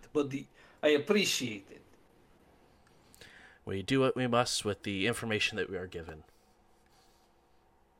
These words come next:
Speaker 1: Indeed, indeed. We, we are doing everything that we can to make, uh, the southern expansion safer for all of our kind.
Speaker 2: And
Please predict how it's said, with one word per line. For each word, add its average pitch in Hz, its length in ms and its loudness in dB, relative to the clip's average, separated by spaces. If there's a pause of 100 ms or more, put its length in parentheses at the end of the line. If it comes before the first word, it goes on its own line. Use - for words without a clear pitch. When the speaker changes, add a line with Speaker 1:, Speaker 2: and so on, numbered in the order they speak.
(160)
Speaker 1:
Indeed, 151 360 -10
indeed. 196 260 -6
We, 202 200 -2
we 226 160 2
are 233 80 8
doing 240 340 6
everything 196 420 4
that 143 140 -4
we 139 100 -6
can 127 300 -6
to 127 120 -12
make, 127 300 -8
uh, 123 240 -2
the 127 220 -2 (380)
southern 214 360 6
expansion 165 640 -2
safer 147 440 0
for 127 340 -6
all 143 260 -2
of 123 100 -6
our 113 140 -6
kind. 104 300 -14 (2250)
Speaker 2:
And 110 320 4